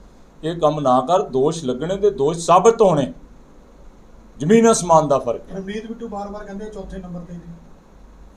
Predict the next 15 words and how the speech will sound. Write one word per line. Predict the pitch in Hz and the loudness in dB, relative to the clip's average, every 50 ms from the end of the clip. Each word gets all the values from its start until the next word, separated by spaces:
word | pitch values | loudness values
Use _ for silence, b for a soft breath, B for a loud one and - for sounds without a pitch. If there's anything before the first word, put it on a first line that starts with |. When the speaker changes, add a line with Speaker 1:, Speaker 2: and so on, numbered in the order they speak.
| _ - - - - - - | _ -20 -20 -20 -20 -16 -6
Speaker 1:
ਮੈਂ | 143 139 156 170 180 | 0 2 2 2 2
ਕਿਉਂ | 175 185 190 190 | 2 0 0 0
ਕਹਾਂ, | 190 190 208 208 | 0 0 0 0
ਮੈਂ | 175 170 165 | 0 0 2
ਤਾਂ | 165 170 | 4 4
ਆਪਣੇ | 160 156 160 170 170 | 2 2 2 0 -2
ਵਾਲੇ | 170 165 165 156 | -2 0 0 -2
ਨੂੰ | 143 123 | -2 -4
ਕਹਿੰਦਾ | 120 127 147 160 | -4 -2 -2 -2
ਵੀ | 180 170 | -2 0
ਸਾਡਾ | 143 160 147 143 147 147 | 2 2 2 4 2 2
ਨੰਬਰ | 139 143 135 131 123 | 2 0 -2 -2 -2
ਵਨ | 110 101 98 95 - - - | -2 -4 -6 -8 -10 -14 -18
ਤੇ | 113 107 | -16 -16
ਆ। | 113 | -16